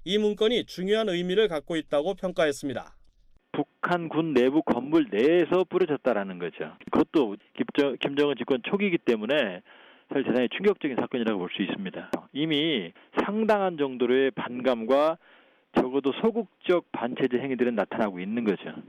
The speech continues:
Speaker 1: 조선개혁개방위원회 관계자는 부대 청사의 컴퓨터가 도난당했다는 대목에 대해 돈을 노린 단순 절도일 수 있지만 군 기밀 유출 가능성 때문에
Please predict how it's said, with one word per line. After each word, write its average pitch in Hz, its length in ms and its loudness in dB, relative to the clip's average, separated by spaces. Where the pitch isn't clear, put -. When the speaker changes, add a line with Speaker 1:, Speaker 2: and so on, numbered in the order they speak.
Speaker 1:
조선개혁개방위원회 214 1120 2
관계자는 190 680 0
부대 214 240 2
청사의 220 540 0
컴퓨터가 214 560 -2
도난당했다는 185 800 -2
대목에 170 340 -4
대해 143 320 0
돈을 214 320 2
노린 220 260 4
단순 190 400 -4
절도일 180 460 -2
수 180 140 -8
있지만 147 500 -2
군 220 200 2
기밀 196 380 -4
유출 190 380 -2
가능성 175 500 -2
때문에 180 440 0